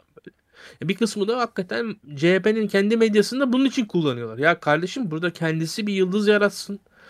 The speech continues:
Hani bir yandan, e, yeni bir şey ortaya koysun, yeni bir söylem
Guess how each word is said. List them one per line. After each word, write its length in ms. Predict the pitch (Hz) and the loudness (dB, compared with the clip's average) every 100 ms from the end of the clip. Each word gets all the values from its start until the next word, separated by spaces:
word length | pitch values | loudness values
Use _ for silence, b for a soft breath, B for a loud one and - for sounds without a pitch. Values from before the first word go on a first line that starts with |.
| B B _ | B B _
Hani 260 | 120 120 | -8 -6
bir 60 | 131 | 0
yandan, 460 | 165 170 175 185 156 _ _ | 0 0 -2 -2 -4 _ _
e, 160 | 143 143 | -4 -2
yeni 460 | 139 135 139 175 | 0 -2 -2 -2
bir 60 | 175 | 2
şey 140 | 208 | 4
ortaya 340 | 185 180 202 190 | 4 4 0 2
koysun, 360 | 202 185 - | -2 -2 -6
yeni 200 | 151 151 | -8 -8
bir 60 | 160 | -8
söylem 460 | - 151 170 185 | -4 -2 -2 -4